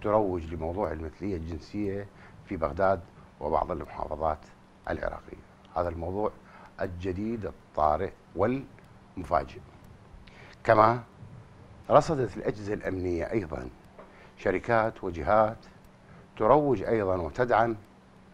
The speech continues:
قضية المثلية الجنسية أيضا في بغداد والمحافظات. السفارة الأمريكية وعدد من المنظمات الدولية وخطين حمر تحت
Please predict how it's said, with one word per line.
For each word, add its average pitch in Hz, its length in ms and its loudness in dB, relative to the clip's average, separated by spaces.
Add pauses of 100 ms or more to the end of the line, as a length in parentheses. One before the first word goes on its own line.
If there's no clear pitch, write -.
(160)
قضية 95 300 0 (100)
المثلية 92 540 -6 (520)
الجنسية 95 600 -4
أيضا 135 300 4
في 123 180 -2
بغداد 101 420 2 (460)
والمحافظات. 82 600 -6 (1000)
السفارة 139 420 4
الأمريكية 127 540 2
وعدد 123 360 4
من 120 120 -2
المنظمات 101 580 0 (540)
الدولية 123 960 4
وخطين 113 960 2
حمر 104 500 -2
تحت 107 260 -2